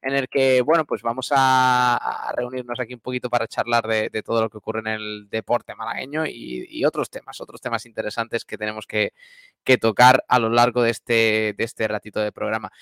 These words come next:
Hemos tenido un bandera cuadros chulo hace, hace unos minutitos, eh, bandera cuadros, ya sabéis, el programa de motor que tenemos aquí en, en la radio,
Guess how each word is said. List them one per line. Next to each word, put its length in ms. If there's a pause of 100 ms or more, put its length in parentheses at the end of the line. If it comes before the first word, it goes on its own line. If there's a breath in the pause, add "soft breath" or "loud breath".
(160 loud breath)
Hemos 260
tenido 540
un 580
bandera 340
cuadros 320
chulo 460
hace, 640
hace 220
unos 160
minutitos, 680 (140)
eh, 200
bandera 300
cuadros, 400
ya 80
sabéis, 300
el 80
programa 800 (280)
de 760
motor 480 (840 loud breath)
que 100
tenemos 320
aquí 300
en, 220
en 200
la 120
radio, 360